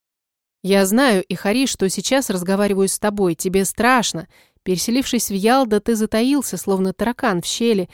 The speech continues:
и терпеливо ждал, когда наступит твое время, а пока привыкал к новому жилищу и прислушивался к тому, что происходит вокруг.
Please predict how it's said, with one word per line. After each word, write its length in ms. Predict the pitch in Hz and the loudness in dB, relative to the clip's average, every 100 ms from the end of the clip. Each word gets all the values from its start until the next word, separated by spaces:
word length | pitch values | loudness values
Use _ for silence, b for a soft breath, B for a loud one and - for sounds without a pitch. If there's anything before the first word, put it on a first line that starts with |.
| B B B | B B B
и 80 | |
терпеливо 480 | 190 226 254 269 277 | -2 -2 2 2 2
ждал, 320 | 226 196 262 | 2 2 0
когда 300 | 269 220 208 | 0 -2 0
наступит 500 | 233 247 - 294 208 | 0 -2 -2 -2 -2
твое 240 | - 185 196 | -4 0 2
время, 440 | 214 233 180 - _ - | 2 2 0 -4 _ -12
а 100 | 170 | -8
пока 340 | 185 - 254 | -6 0 0
привыкал 500 | - 185 185 233 247 | 0 -2 0 0 0
к 80 | - | 0
новому 380 | 196 196 190 170 | -2 0 -2 -2
жилищу 540 | 185 202 254 - 214 B B B | -2 -2 -2 -2 -6 B B B
и 60 | 302 | -4
прислушивался 760 | 254 247 - 294 247 190 - | 0 0 2 0 2 0 -2
к 80 | 185 | -4
тому, 340 | - 190 233 269 | -2 0 0 -2
что 220 | - 190 | -2 -2
происходит 560 | - 185 - 220 185 | 0 -2 0 0 0
вокруг. 420 | 180 175 196 226 | -2 -2 0 0